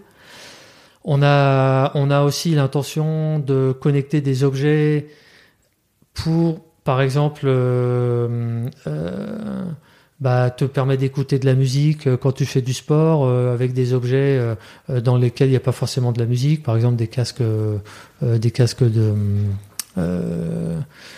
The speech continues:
euh, pour aller, euh, écouter la musique quand tu nages, et cetera.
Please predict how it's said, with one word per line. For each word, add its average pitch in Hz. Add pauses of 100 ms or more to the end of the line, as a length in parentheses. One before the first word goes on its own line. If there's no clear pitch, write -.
(240)
euh, 127
pour 123
aller, 120
euh, 117
écouter 131
la 120
musique 120
quand 123
tu 147
nages, 160
et 120
cetera. 135